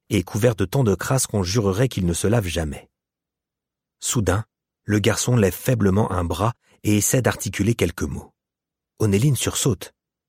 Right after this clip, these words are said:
Elle le croyait mort. Les paroles qu'il prononce n'ont aucun sens pour elle. Une langue étrangère ? C'est alors qu'il ouvre les paupières,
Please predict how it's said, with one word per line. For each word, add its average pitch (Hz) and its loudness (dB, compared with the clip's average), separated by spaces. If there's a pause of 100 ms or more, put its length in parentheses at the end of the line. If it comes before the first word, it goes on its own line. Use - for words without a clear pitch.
Elle 87 -2
le 80 0
croyait 80 -4
mort. - -12 (1120)
Les 104 2
paroles 135 0
qu'il 87 -4
prononce 113 0
n'ont 92 2
aucun 131 0
sens - -2
pour - -6
elle. - -16 (540)
Une 80 0
langue 82 0
étrangère ? 92 -4 (960)
C'est - 0
alors 131 2
qu'il 101 -2
ouvre 92 0
les 90 2
paupières, - -8